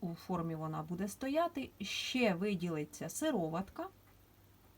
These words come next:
Потім я вже форму заберу і бринзу переверну на другу сторону. І надалі я зберігаю бринзу в ось таких контейнерах у загальному холодильнику.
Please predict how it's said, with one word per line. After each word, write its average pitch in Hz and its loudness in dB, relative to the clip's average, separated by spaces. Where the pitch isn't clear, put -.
Потім 240 6
я 202 8
вже 190 4
форму 233 4
заберу 262 4
і 226 2
бринзу 254 2
переверну 202 2
на 240 6
другу 170 0
сторону. 160 -8
І 427 0
надалі 311 8
я 277 8
зберігаю 240 6
бринзу 254 6
в 233 6
ось 349 2
таких 208 2
контейнерах 151 0
у 403 6
загальному 208 8
холодильнику. 160 2